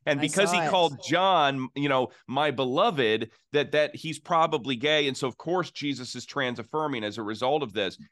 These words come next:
Speaker 1: And so, you know, these things are completely antithetical to Scripture. We can go verse by verse through the Bible and see Scripture that opposes these ideas. Um, but they've really, you know,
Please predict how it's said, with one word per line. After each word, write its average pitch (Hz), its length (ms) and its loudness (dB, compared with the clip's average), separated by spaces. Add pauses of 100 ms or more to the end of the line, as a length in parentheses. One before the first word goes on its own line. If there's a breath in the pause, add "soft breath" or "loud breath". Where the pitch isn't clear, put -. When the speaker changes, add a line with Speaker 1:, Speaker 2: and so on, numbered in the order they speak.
(200 loud breath)
Speaker 1:
And 170 140 -4
so, 190 140 2
you 190 100 -6
know, 185 140 0
these 202 260 -6
things 214 260 -4
are 170 100 0
completely 214 720 -6
antithetical 170 520 -4
to - 40 -14
Scripture. 180 300 -4
We 160 140 -2
can 151 80 -6
go 139 140 0
verse 175 340 0
by 175 160 0
verse 151 260 -2
through 147 140 -4
the 127 80 -8
Bible 135 400 0
and 120 120 -8
see 185 480 -8 (180)
Scripture - 420 -4
that 131 140 0
opposes 208 580 -2
these 120 200 -4
ideas. 87 600 -4 (440 soft breath)
Um, 170 200 2
but 170 120 -2
they've 190 200 -4
really, 254 280 -4
you 175 120 0
know, 156 180 0